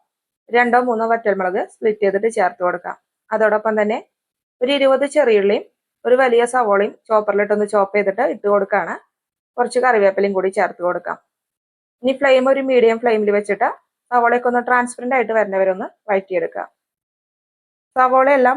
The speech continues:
ഒന്ന് ട്രാൻസ്പെറന്റ് ആയിട്ട് വാടി കിട്ടിയിട്ടുണ്ട്. ഇനി ഇതിലേക്ക് എരിവിന് വേണ്ടി ഈ ഒരു സമയം ചതച്ച മുളക് ചേർത്ത് കൊടുക്കാം. ഒന്നേകാൽ ടീസ്പൂൺ ചതച്ച മുളകാണ് ഇട്ട് കൊടുക്കണത്.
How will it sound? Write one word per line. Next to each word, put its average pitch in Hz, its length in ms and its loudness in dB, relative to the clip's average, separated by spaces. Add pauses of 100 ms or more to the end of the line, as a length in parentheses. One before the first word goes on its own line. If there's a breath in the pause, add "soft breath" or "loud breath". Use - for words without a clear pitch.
(120)
ഒന്ന് 240 260 0
ട്രാൻസ്പെറന്റ് 233 560 0
ആയിട്ട് 226 220 0
വാടി 208 180 2
കിട്ടിയിട്ടുണ്ട്. 202 540 0 (300)
ഇനി 262 140 -2
ഇതിലേക്ക് 262 360 2
എരിവിന് 254 280 4
വേണ്ടി 240 260 2 (200)
ഈ 247 100 0
ഒരു 240 120 4
സമയം 214 400 -2
ചതച്ച 240 340 -2
മുളക് 226 320 0 (460)
ചേർത്ത് 202 260 -2
കൊടുക്കാം. 190 340 0 (720)
ഒന്നേകാൽ 247 400 2
ടീസ്പൂൺ 254 400 -2 (160)
ചതച്ച 208 320 -2
മുളകാണ് 208 440 0
ഇട്ട് 208 180 -4
കൊടുക്കണത്. 202 480 0